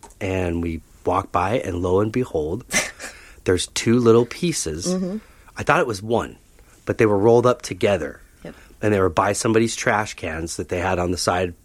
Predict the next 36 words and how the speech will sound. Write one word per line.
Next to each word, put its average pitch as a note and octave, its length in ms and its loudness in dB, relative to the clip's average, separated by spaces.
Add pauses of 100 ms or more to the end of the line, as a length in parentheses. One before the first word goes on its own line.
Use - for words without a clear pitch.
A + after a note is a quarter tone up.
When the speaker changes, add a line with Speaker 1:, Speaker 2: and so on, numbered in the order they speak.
Speaker 1:
kind G2 180 -2
of E2+ 120 -8 (180)
by F2+ 140 0
their F#2 220 -2 (160)
driveway. F2+ 500 0
Speaker 2:
Yeah. D#3+ 280 2 (800)
Speaker 1:
And G2 240 2
I F#2 80 0
said, F2 240 -4
"You A2 60 4
know A#2+ 140 6
what? A#2 300 2
I'm A#2+ 100 0
gonna D3 100 4
come A#2 240 0
by G2+ 220 2
here G2 160 2
again F#2 260 0
tomorrow. E2+ 520 -2
If - 140 -14
those G#2 220 0
are A2+ 40 2
still G#2+ 280 0
sitting G2 280 0
here F2+ 160 0
before E2+ 300 -6
trash E2+ 420 -6
day, D#2 220 -10
I D2+ 100 -6
know E2 480 -4
Speaker 2:
Yep. D#3+ 240 -4 (220)
Speaker 1:
that G2+ 180 0
they're F#2 140 0
trash." - 640 -10 (960)
And, E2+ 420 -2
um, D2+ 420 -4